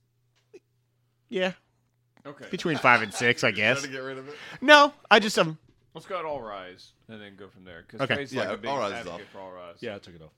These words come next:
Speaker 2: Okay.
Speaker 1: Um,
Speaker 3: It was really good, though.
Speaker 2: All right, let's do three.
Speaker 3: As
Speaker 2: That's
Speaker 3: evidenced
Speaker 2: fine.
Speaker 3: by the previous award.
Speaker 1: Daybreak, The Great, 'cause I feel like I had heard different things about that. And then I think the definitive, most <laughs> surprising show is Mythic Quest, 'cause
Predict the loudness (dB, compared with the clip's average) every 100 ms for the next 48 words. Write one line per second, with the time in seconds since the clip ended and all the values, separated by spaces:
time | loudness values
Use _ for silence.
0 | _ _ -20 -20 -20 _ 2 4 6 6
1 | 2 -4 -6 -8 -8 -12 -14 -18 -20 _
2 | _ _ _ _ _ _ -16 -14 -14 -16
3 | -20 -20 -16 -8 -8 -8 -10 -10 -10 -8
4 | -10 -12 -16 -18 -20 -20 -20 -2 0 4
5 | 4 2 -2 -16 _ _ _ _ _ _
6 | _ _ _ _ _ _ _ _ _ _
7 | _ _ _ _ -8 -6 -2 0 0 -4
8 | _ _ _ _ _ _ -10 -8 -8 -12
9 | _ _ _ _ _ _ -12 -10 -8 -8
10 | -8 -10 -14 _ _ -10 -8 -8 -8 -8
11 | -10 -10 -10 -6 -6 -2 -4 -4 -8 -6
12 | -4 -4 -6 -10 -14 -20 -14 -6 -2 -2
13 | -6 -12 -8 -4 -2 -4 -6 -6 -4 -4
14 | -4 -4 -4 -6 -6 -6 -6 -10 -10 -10
15 | -8 -6 -6 -8 -12 -12